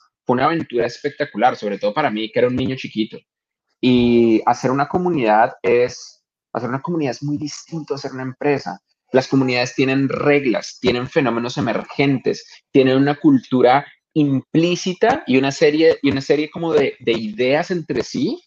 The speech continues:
que no siempre son compatibles con el, los mercados de venture capital. Yo, yo no sé, yo no, yo no sé cuál sea la cultura interna corporativa de Menéame o lo que quieren hacer,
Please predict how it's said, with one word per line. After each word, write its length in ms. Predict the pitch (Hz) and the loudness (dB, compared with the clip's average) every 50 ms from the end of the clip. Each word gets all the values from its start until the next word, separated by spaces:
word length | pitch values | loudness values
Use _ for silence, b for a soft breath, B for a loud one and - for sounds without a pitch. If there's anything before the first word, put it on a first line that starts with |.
| _ _ _ _ _ _ _ _ _ _ | _ _ _ _ _ _ _ _ _ _
que 120 | - - 139 | -2 0 0
no 180 | 127 127 131 | 2 2 0
siempre 480 | 131 - - 151 160 156 - - - 151 | -2 -4 -4 -2 -2 -2 -2 -2 -2 -2
son 180 | - 156 151 143 | -2 -4 -10 -8
compatibles 720 | - 143 131 - 147 - - 120 117 117 117 123 120 - - | -10 -10 -8 -8 -8 -4 -2 0 0 0 0 -2 -4 -4 -4
con 200 | - 139 135 135 | -2 -2 -2 -2
el, 140 | 131 127 127 | -4 -6 -2
los 200 | 123 120 120 120 | 0 0 0 0
mercados 540 | 123 117 104 - - - 113 107 110 110 113 110 | 0 -6 -6 -4 0 2 4 4 4 4 2 2
de 80 | 120 | 0
venture 360 | 117 110 107 104 - 113 113 | 0 -2 -4 -6 -6 -6 -4
capital. 520 | - - 127 - - 107 - - - - - _ _ _ _ - - - _ _ _ _ _ | 0 0 0 0 -2 -6 -8 -10 -10 -12 -12 _ _ _ _ -20 -20 -20 _ _ _ _ _
Yo, 500 | - - - - 147 147 156 165 165 - - _ _ _ _ _ _ _ _ _ | -14 -6 0 4 4 6 6 4 2 0 -6 _ _ _ _ _ _ _ _ _
yo 220 | - 113 120 143 143 | -6 0 2 2 2
no 120 | 156 160 | 2 0
sé, 480 | 160 - - 180 165 175 180 190 175 - - | -4 -4 0 2 2 4 2 2 -2 -6 -10
yo 240 | - 131 - 143 143 | -16 -6 -2 0 0
no, 120 | 147 147 135 | 0 -2 -6
yo 140 | 127 131 131 | -8 -6 -6
no 80 | 135 | -4
sé 160 | 135 - 170 | -4 -4 -4
cuál 160 | 165 - 170 165 | -2 -2 -4 -2
sea 120 | - 185 | -2 -2
la 100 | 180 180 | -2 -2
cultura 300 | - 175 151 - 127 123 | -2 -4 -4 -2 -2 -2
interna 320 | 120 123 - 143 139 143 147 | -2 -4 -4 -4 -4 -4 -4
corporativa 520 | - 165 160 160 147 127 - 110 107 110 | -6 -6 -4 -2 -4 -4 -2 0 0 0
de 40 | 117 | 0
Menéame 480 | 127 123 110 104 110 113 117 120 120 120 | 0 -2 -4 -4 -2 -2 -2 -4 -4 -4
o 60 | 117 | -4
lo 100 | 120 117 | -4 -4
que 80 | 110 | -4
quieren 240 | - - 107 101 104 | -4 -4 -4 -4 -4
hacer, 340 | 104 - - 139 127 98 - | -4 -2 0 0 0 0 -4